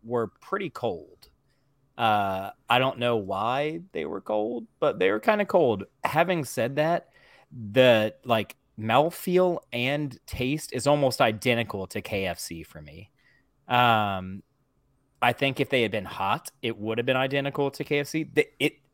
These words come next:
honestly, if you, like, blindfolded me and gave me both fries, I probably could not tell the difference. I, I swear whoever makes their French fries probably is just the same person.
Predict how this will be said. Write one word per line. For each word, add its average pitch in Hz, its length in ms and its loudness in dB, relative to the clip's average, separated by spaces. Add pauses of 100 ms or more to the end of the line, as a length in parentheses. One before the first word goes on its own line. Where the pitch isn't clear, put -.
(140)
honestly, 156 440 6
if - 120 -2
you, 127 160 0
like, 110 220 0
blindfolded 135 560 0
me 156 240 -4
and 107 80 -8
gave 120 220 -2
me 123 80 -4
both 117 220 -2
fries, 123 340 0
I 113 80 -4
probably 113 600 2
could 104 180 -8
not 92 200 -6
tell 90 160 -8
the 87 80 -14
difference. 85 480 -14
I, 131 220 4 (420)
I 143 100 6
swear 143 540 4
whoever 135 400 2
makes 123 240 0
their 123 240 2
French 110 300 -6
fries 139 320 0
probably 110 600 0
is 104 120 -8
just 110 200 -8
the 107 80 -10
same 98 240 -8
person. 95 440 -10